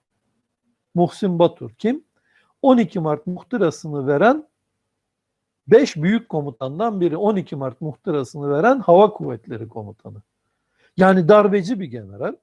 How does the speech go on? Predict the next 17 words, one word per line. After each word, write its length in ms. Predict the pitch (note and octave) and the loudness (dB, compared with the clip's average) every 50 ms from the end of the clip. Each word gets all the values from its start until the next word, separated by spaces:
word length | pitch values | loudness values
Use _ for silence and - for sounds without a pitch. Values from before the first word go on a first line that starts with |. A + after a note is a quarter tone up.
| _ _ _ _ _ _ _ _ _ | _ _ _ _ _ _ _ _ _
Sol 380 | _ - - - E4 F4 D#4 A3+ | _ -4 2 4 6 6 6 6
gözlükle 580 | G#3+ F#3+ E3+ D#3+ D#3+ E3+ F3 - D#3+ C#3 C3 | 6 6 6 6 2 -6 -8 -8 -8 -8 -6
bakacak 500 | C3 B2+ A2 - B2+ A2+ C3 C3 A2 _ | -8 -10 -10 -12 -14 -14 -12 -14 -14 _
olursanız 720 | B2 A#2+ A#2 B2 B2 - _ B2+ B2+ F3 C#4 A#3+ F3 D3 | -14 -12 -12 -12 -14 -14 _ -14 -8 -6 -4 -4 -4 0
cuntacı, 600 | D3 G#3+ D4+ C4+ A3+ F#3 F#3 D3+ B2+ C3+ C#3 C3 | 2 2 4 4 2 0 -2 -2 -2 -4 -2 2
darbeci, 500 | E3 A#3 A#3+ G#3+ G3+ D#3 C#3+ C#3+ G3+ D#4 | 6 6 6 6 4 2 0 0 0 0
faşist 460 | - - F#3+ E3+ - - C#4 G#3 - - | 2 4 4 2 4 2 -2 -2 -2 -4
bir 160 | D3+ C3+ A2+ | -4 -4 -4
general 520 | A2+ C3 A#2 A2+ A2 G#2+ A#2 F#3 C4+ F4+ - _ _ _ _ _ _ _ _ _ _ _ _ - | -6 -10 -12 -12 -8 -2 2 2 2 2 0 _ _ _ _ _ _ _ _ _ _ _ _ -2
denmesi 500 | - D3 C#3 C3 C3+ C3+ B2 - - C#3 | -2 0 0 -2 -4 -8 -8 -8 -10 -10
lazım 340 | B2 A2 G#2+ G#2+ A2+ C#3 A#2 | -10 -10 -10 -12 -14 -16 -16
Muhsin 460 | A2+ A2+ A2 - _ - A#2+ A#2 B2 | -16 -16 -18 -18 _ -18 -16 -14 -14
Batur'a. 460 | A#2+ A#2 - _ - - - A3 D4 - _ _ _ _ _ _ | -14 -16 -16 _ -12 -10 -8 -8 -8 -10 _ _ _ _ _ _
Çünkü 360 | - D3+ C3+ B2 - C#3+ A#2+ | -10 -8 -6 -6 -6 -4 0
darbe 300 | D#3+ E3 D#3+ D3+ D3+ F3 | 2 2 4 4 6 6
yapmış 440 | E3+ C3 A#2+ A2 - C3 A#2+ - - | 6 6 4 0 -4 -12 -16 -16 -16
ülkesinde. 720 | A#2+ G#2+ A2+ - A2+ G#2 - - A2 G#2 C#3 A3 D#4+ D4+ | -18 -18 -16 -16 -16 -16 -16 -18 -18 -12 -10 -10 -10 -10